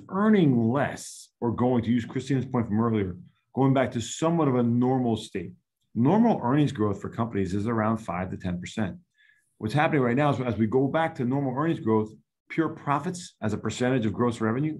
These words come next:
are staying pretty high. So that's a great sign that the stock market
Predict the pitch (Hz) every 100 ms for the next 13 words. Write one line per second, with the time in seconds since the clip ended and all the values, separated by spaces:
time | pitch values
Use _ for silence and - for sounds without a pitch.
0 | - - 113 110 110 98 107 165 180 -
1 | - _ _ _ _ _ - 127 175 190
2 | 165 113 117 156 151 - 160 135 101 110
3 | 101 - 143 180 113 95 101